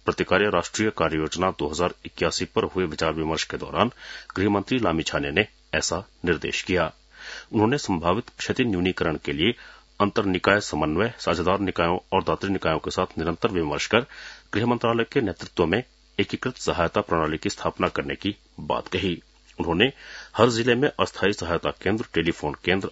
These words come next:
आपदा से प्रभावित हो सकने वाले क्षेत्रों में निःशुल्क टेलीफोन सेवा और स्वास्थ्य जैसी सेवाओं का अभाव न होने देने के हिसाब से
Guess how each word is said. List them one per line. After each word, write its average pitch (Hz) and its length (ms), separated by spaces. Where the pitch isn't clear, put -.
आपदा 90 280
से - 140
प्रभावित 82 520
हो 95 120
सकने 90 280
वाले 85 220
क्षेत्रों - 340
में 101 120
निःशुल्क 98 420
टेलीफोन 78 400
सेवा 87 340
और 98 100
स्वास्थ्य - 480
जैसी 95 360
सेवाओं 80 400
का - 140
अभाव 80 360
न 80 160
होने 95 300
देने 90 260
के 82 120
हिसाब 76 280
से 120 200